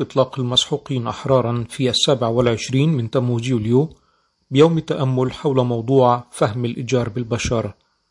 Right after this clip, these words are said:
وذلك وحسب ما تابع مجلس الرهبان والراهبات من أجل محاولة فهم كيفية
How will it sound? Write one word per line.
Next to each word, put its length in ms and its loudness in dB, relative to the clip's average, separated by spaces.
وذلك 460 2
وحسب 500 0
ما 160 -2
تابع 440 0
مجلس 460 -4
الرهبان 400 2
والراهبات 640 -2
من 120 -2
أجل 300 2
محاولة 600 2
فهم 320 -2
كيفية 500 -4